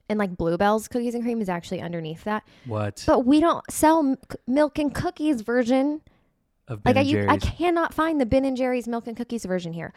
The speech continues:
Speaker 1: The only one that I
Speaker 2: What?
Speaker 1: found, which was last week, I'm addicted. Uh,
Speaker 2: Have you
Speaker 1: I
Speaker 2: tried
Speaker 1: found milk and
Speaker 2: Braum's?
Speaker 1: cookies finally, and it was the freaking,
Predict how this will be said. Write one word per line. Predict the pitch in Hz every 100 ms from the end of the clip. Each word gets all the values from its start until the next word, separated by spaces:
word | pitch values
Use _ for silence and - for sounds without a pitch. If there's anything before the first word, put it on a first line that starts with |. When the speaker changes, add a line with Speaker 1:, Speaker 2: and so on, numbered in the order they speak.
| _
Speaker 1:
The | - -
only | 254 339 330
one | 214
that | 190
I | 175
Speaker 2:
What? |
Speaker 1:
found, | 180 156 170 208
which | 226 220
was | 196
last | 202 220 214 -
week, | 214 156
I'm | 170 175
addicted. | 185 208 - 98 _ _ _ _ _ _
Uh, | 208 -
Speaker 2:
Have | 139
you |
Speaker 1:
I | 208
Speaker 2:
tried | 226
Speaker 1:
found | 240 240
milk | 226
and | 233
Speaker 2:
Braum's? | 240
Speaker 1:
cookies | 262 262 -
finally, | 180 170 170 175 -
and | 190
it | 185 208
was | 214
the | 233
freaking, | - 254 262 262 247 240